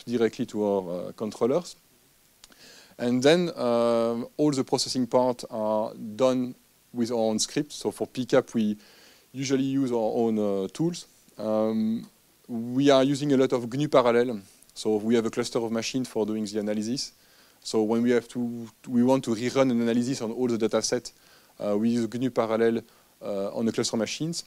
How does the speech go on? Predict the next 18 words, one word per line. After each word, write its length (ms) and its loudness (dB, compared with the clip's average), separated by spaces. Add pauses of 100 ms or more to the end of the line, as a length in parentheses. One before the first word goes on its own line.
(840)
So 120 -2
like 140 6
that, 140 0
we 60 -2
can 120 4
use 140 4
standard 300 2
Unix 320 -2
command 420 -2 (340)
distributed, 760 -2
uh, 200 -6
among, 280 -4
uh, 200 -8
among 180 -4
the 80 -4
machines. 440 -6 (760)
Um, 720 4
yeah, 380 4